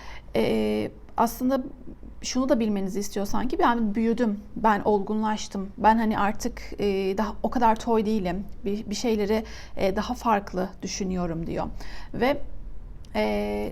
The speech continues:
özellikle geleceğe dair şunu söyleyebilirim size. Öyle bir şey yapacak ki, e,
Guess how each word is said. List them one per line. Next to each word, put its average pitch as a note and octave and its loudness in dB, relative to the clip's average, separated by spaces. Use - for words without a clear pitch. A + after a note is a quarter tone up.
özellikle A#3 2
geleceğe A3 2
dair - -4
şunu G#3+ -4
söyleyebilirim - -4
size. - -8
Öyle D4 6
bir D#4+ 4
şey C#4 0
yapacak C4 0
ki, F#3+ -2
e, G#3+ 0